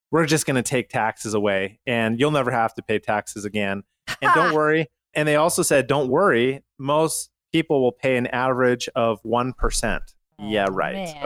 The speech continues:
Speaker 1: Okay. So
Speaker 2: Really?
Speaker 1: here,
Speaker 2: <laughs>
Speaker 1: yeah. So here's the deal: is that taxes, nineteen thirteen, soon as the, uh,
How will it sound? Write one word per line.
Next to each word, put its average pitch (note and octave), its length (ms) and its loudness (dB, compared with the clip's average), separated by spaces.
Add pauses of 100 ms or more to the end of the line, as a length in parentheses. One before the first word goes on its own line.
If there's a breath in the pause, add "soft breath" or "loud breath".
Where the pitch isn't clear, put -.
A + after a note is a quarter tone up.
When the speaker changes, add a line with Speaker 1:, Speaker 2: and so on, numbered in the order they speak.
Speaker 1:
Okay. A#2 240 2
So C3+ 240 2
Speaker 2:
Really? G#3+ 580 2
Speaker 1:
here, D#3 140 0 (140)
Speaker 2:
<laughs> - 160 -14
Speaker 1:
yeah. C3+ 380 2
So D#3 200 2
here's G3+ 240 2
the F#3 80 0
deal: C3 460 2
is B2+ 220 0
that B2+ 340 2
taxes, C#3+ 580 0
nineteen C3 400 -2
thirteen, C3+ 680 -2
soon C#3 280 0
as C3 100 2
the, A#2+ 340 4
uh, A2+ 200 2